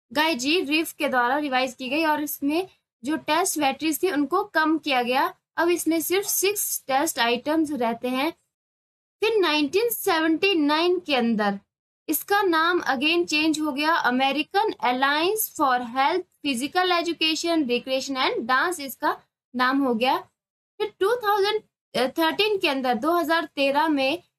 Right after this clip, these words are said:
इसका नाम जो है वो फिर से चेंज हो गया, अब इसको,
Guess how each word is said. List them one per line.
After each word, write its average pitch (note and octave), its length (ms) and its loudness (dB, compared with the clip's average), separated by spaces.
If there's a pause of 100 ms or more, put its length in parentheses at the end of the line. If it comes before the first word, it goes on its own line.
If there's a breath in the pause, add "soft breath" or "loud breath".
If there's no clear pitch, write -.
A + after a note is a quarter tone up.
(180)
इसका G#4 320 0
नाम D4+ 600 2
जो D4 140 -2
है C#4+ 160 2
वो C#4+ 240 0
फिर E4+ 160 -2
से F4 200 0
चेंज D#4 320 -2
हो D4+ 80 -4
गया, E4 180 2
अब D4+ 220 0
इसको, E4 300 -2